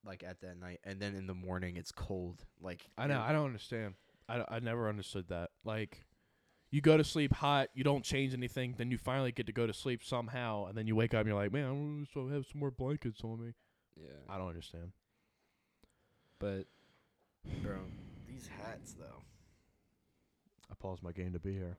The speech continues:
Speaker 1: Pause my game to be here. The Hooters hat,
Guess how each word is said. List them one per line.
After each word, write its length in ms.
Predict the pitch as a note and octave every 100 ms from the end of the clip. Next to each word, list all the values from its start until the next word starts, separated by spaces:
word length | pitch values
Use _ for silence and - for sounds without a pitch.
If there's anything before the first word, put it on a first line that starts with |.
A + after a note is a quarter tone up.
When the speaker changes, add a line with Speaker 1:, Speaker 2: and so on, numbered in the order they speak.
| -
Speaker 1:
Pause 220 | F2+ F#2 F2
my 60 | F2 F2+
game 200 | F2+ F2+
to 80 | F2
be 200 | F2 F2+
here. 320 | E2+ E2+ F2 - _ -
The 60 |
Hooters 520 | F2 - A2 A2 A2+ -
hat, 340 | G#2 G#2 G2+